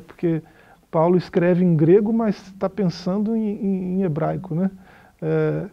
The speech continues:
e se isso aí tivesse escrito em hebraico, ia ter duas palavras, um, a mesma palavra pra duas coisas, pra peso e pra glória, né? Kaved, kavod, né? É, porque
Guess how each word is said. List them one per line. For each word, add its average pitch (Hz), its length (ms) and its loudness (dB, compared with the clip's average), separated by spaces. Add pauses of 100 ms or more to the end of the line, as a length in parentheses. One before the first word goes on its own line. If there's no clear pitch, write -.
(440)
e 170 840 0
se - 400 -2
isso 226 180 0
aí 214 140 4
tivesse 202 420 2
escrito 190 400 0
em 175 80 0
hebraico, 175 600 -2
ia 185 200 2
ter 190 540 0
duas 185 360 -2
palavras, 185 760 -2 (600)
um, 208 220 -2
a 185 120 0
mesma 240 360 6
palavra 196 460 0
pra 202 160 -4
duas 196 300 -2
coisas, 180 360 -2
pra 165 160 -8
peso 190 400 0
e - 40 0
pra 208 160 -6
glória, 160 400 -4 (500)
né? 165 200 -6 (280)
Kaved, 156 520 2
kavod, 156 640 -4 (320)
né? 165 100 -4 (420)
É, 147 60 -10 (840)
porque 180 580 0